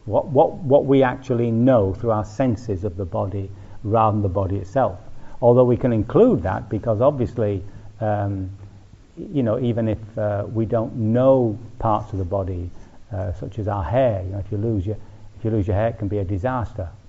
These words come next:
I can tell you that now for certain. <laughs> So, uh, nama, rupa, and, uh, in, in the Buddha's teaching, these are two different forms of energy. See, this is the thing: two different forms of energy.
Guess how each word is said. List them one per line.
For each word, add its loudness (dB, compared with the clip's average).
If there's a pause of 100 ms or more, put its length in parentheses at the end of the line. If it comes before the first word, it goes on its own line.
I -10
can -8
tell -4
you -6
that -10
now -10
for -14
certain. -6
<laughs> -12 (1300)
So, 10 (520)
uh, 6
nama, 4
rupa, 2
and, 4 (100)
uh, 6 (180)
in, 2
in -2
the 2
Buddha's 6
teaching, 2
these 2
are 0
two 0
different -2
forms 4
of 2
energy. -2 (320)
See, -10
this -10
is -6
the -4
thing: -8
two 2
different -2
forms 2
of 0
energy. -2